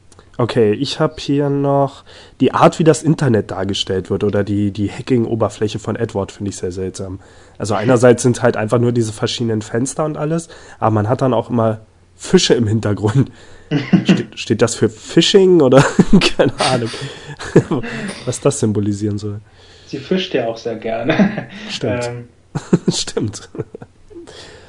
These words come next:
Speaker 2: ja, es wirkt halt wie, wirklich wie so ein großes Aquarium oder Meer aus Daten eigentlich, ja. Aber es sieht halt lustig aus. Ich find auch der, das Smiley halt sehr lustig. Also diesen, diesen Laptop, den der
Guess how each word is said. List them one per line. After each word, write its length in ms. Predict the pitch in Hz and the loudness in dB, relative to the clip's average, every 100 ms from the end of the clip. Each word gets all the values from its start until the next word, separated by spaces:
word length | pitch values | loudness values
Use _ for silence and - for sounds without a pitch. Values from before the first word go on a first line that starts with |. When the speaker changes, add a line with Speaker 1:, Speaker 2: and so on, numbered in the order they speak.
| - - | -12 -6
Speaker 2:
ja, 100 | 156 | -6
es 160 | - | -4
wirkt 160 | 135 160 | -4 0
halt 180 | 151 151 | -2 -2
wie, 40 | |
wirklich 300 | 139 131 143 | -6 -6 -8
wie 60 | 139 | -8
so 100 | 131 | -4
ein 40 | |
großes 320 | 139 139 - | -4 -6 -8
Aquarium 520 | 143 - 131 170 143 127 | -10 -4 -2 -2 -2 -2
oder 140 | 117 | -4
Meer 360 | 120 127 143 127 | 0 2 4 2
aus 180 | 127 | 2
Daten 420 | - 131 160 156 123 | 0 0 0 -2 -4
eigentlich, 440 | 117 110 120 113 | -4 -4 -6 -4
ja. 300 | 127 135 127 - - - - _ | -4 -6 -10 -16 -20 -20 -20 _
Aber 60 | 120 | -8
es 60 | - | -2
sieht 100 | 139 | 2
halt 100 | 139 | 4
lustig 380 | 156 151 127 117 | 2 2 -2 -2
aus. 200 | 110 120 | -4 -4
Ich 120 | 117 | -2
find 140 | 131 | 0
auch 160 | 131 - | -2 0
der, 380 | 127 120 117 113 | 0 2 2 0
das 180 | 117 - | -4 -6
Smiley 400 | 110 131 135 113 | -2 0 2 2
halt 200 | 107 107 | 0 0
sehr 180 | 113 110 | -2 -2
lustig. 360 | 110 - 110 | -4 -6 -2
Also 180 | 113 117 117 - - - _ - | 2 2 0 -6 -16 -20 _ -4
diesen, 400 | 117 117 113 110 | -2 0 0 -2
diesen 200 | - 113 | -2 0
Laptop, 360 | 131 - 156 | 2 2 0
den 180 | - 139 | 0 -2
der 160 | 135 | 0